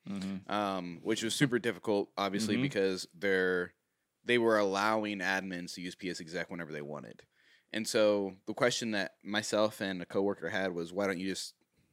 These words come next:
Speaker 2: not allow P S exec in the environment?" Um, and we were quickly told that, like, that wasn't an option because devs and admins just like to use it. So I think, I hate to say this, and I don't know a tactful way to say this,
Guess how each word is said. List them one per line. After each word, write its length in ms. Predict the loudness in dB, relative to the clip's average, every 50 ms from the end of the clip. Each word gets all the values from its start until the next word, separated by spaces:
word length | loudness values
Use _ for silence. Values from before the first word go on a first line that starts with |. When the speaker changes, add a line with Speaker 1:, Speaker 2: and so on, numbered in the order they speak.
| _ _ _ _ -10
Speaker 2:
not 200 | -4 -2 -2 0
allow 200 | 0 0 -2 -2
P 220 | -4 -4 -6 -6 -6
S 120 | -6 -8
exec 340 | -10 -10 -8 -6 -6 -6 -8
in 60 | -8
the 120 | -8 -8 -8
environment?" 540 | -8 -8 -6 -6 -6 -6 -6 -6 -8 -8 _ _ _ _ _ _ _ _ _ _ -6
Um, 560 | -6 -4 -2 -2 -4 -4 -6 -8 -10 -12 -14 _ _ _ _ _ _ _ _ -4
and 80 | 0
we 80 | 2 2
were 200 | 2 0 -2 -8 _ _ -8
quickly 340 | -2 -2 0 0 0 -2 -2
told 320 | 0 0 2 2 2 2
that, 140 | 0 -2 -2
like, 280 | -2 -2 -2 -4 -4 -2
that 160 | -2 0 0
wasn't 240 | 0 -2 -4 -6 -8
an 100 | -8 -6
option 420 | -6 -6 -6 -8 -8 -10 -10 -8 -8
because 600 | -8 -8 -6 -6 -6 -6 -6 -6 -8 -10 -12 -12 _ -20 -12 -4
devs 480 | -2 -2 0 0 -2 -4 -6 -8 -8 -8 -8 -6
and 260 | -6 -6 -4 -6 -6
admins 420 | -6 -4 -6 -6 -6 -8 -10 -8
just 240 | -8 -8 -8 -6 -6
like 180 | -6 -6 -8 -10
to 100 | -14 -14
use 200 | -14 -14 -14 -14
it. 140 | -16 -16 -18 _ _ -20 -20 -12 0
So 120 | 4 6
I 60 | 6
think, 220 | 6 6 2 2 0 _ _ _ _ _ -6
I 60 | -2
hate 140 | -2 -2 -2
to 60 | -4
say 160 | -8 -8 -10
this, 280 | -10 -12 -14 -16 -18 -16 -14
and 100 | -12 -10
I 40 |
don't 100 | -10 -10
know 80 | -10 -12
a 60 | -12
tactful 340 | -10 -12 -12 -12 -12 -12 -12
way 100 | -10 -10
to 80 | -12 -14
say 160 | -16 -16 -16
this, 260 | -18 -18 -20 -20 -20